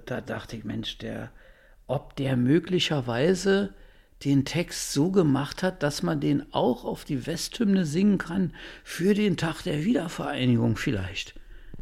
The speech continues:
Ja? Das hat mich dann überhaupt nicht mehr losgelassen. Ich dachte, das, das,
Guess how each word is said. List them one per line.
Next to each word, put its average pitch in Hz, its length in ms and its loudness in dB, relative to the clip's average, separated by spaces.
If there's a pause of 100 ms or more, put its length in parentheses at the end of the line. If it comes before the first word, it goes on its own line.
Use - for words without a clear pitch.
Ja? 143 240 2 (1160)
Das 98 220 -8
hat 107 160 -4
mich 107 140 -2
dann 113 180 -2
überhaupt 117 360 -4
nicht 139 140 -2
mehr 117 160 -2
losgelassen. 139 760 0 (640)
Ich - 100 -10
dachte, - 300 -8
das, - 260 -8
das, - 240 -10